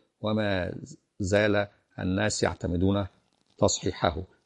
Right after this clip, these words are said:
نعم، قد قا-، قال تقي الدين ابن تيمية: "بعض ما يصححه الترمذي ينازعه فيه غيره،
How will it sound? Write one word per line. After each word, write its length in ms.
نعم، 200
قد 180
قا-، 500
قال 220
تقي 260
الدين 320
ابن 220
تيمية: 320
"بعض 300
ما 120
يصححه 380
الترمذي 560
ينازعه 640
فيه 280
غيره، 380